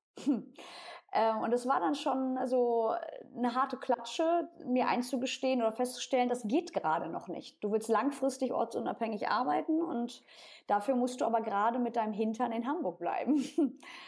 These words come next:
Und, äh, weiter Jobs an Land ziehen. Und, ähm, und mittlerweile ist das okay, weil ich weiß, für mich dieses Jahr, ich werde dieses Jahr mindestens drei Monate für mich ortsunabhängig arbeiten und das bekomme ich hin,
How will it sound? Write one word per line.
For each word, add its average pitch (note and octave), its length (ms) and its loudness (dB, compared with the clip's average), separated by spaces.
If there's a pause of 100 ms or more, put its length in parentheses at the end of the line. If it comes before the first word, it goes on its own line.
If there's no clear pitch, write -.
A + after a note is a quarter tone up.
(300)
Und, G#3 440 0
äh, G#3 300 2
weiter G#3+ 240 2
Jobs A#3+ 340 0
an C4 160 0
Land C4 280 0
ziehen. D4+ 420 -2
Und, A3+ 500 -4
ähm, A3+ 560 -4
und A3+ 120 0
mittlerweile A#3 520 4
ist B3 140 -2
das A#3+ 120 -4
okay, C#4+ 380 0
weil A3 160 2
ich G#3+ 100 -6
weiß, A3+ 600 0 (300)
für - 140 0
mich C4 220 2
dieses B3+ 300 0
Jahr, A#3 160 4
ich A#3 80 0
werde A#3 160 2
dieses C4 380 -2
Jahr A3 180 2
mindestens B3 480 0
drei A3+ 300 2
Monate A3+ 400 -2
für A3 100 -6
mich A3 160 -2
ortsunabhängig G3 760 0
arbeiten D4 420 0
und A#3 60 -6
das A#3 120 -6
bekomme G3 320 -6
ich F#3+ 80 -12
hin, E4 160 4